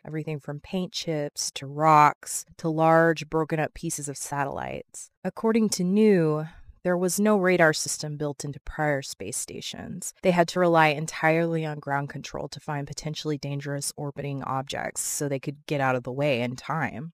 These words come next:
The station gets hit by space debris all the time. You can hear it. Bits of dust make metallic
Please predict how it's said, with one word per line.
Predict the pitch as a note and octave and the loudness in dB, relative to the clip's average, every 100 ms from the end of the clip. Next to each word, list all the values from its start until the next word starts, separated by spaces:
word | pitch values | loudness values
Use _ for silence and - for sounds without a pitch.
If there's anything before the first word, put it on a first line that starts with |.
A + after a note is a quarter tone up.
| _ - | _ -6
The | |
station | A#3 C4+ C4+ - | -2 0 0 2
gets | C#4 G#3 | 2 2
hit | - G3+ | -2 -4
by | F3 | -2
space | D#3+ - D#3 D3+ | -2 -2 -2 -2
debris | - D3+ D3+ C#3+ C#3+ - | -6 -6 -4 -4 -4 -2
all | D3 D3+ | 0 0
the | C3 | -2
time. | - D2 - - _ _ | -10 -14 -16 -18 _ _
You | F3 | -10
can | D#3+ E3 | -4 -4
hear | C#3 - D3 C#3 | -4 -4 0 2
it. | B2+ - - - D#3 | 2 -2 -10 -20 -6
Bits | D#3 - D3+ | -4 -4 -8
of | C3 | -2
dust | C#3 C#3+ C#3+ - - | 2 2 2 -4 -6
make | D3+ C3+ | -8 -6
metallic | D3 C#3 - C#3 C3+ | -10 -10 -8 -6 -6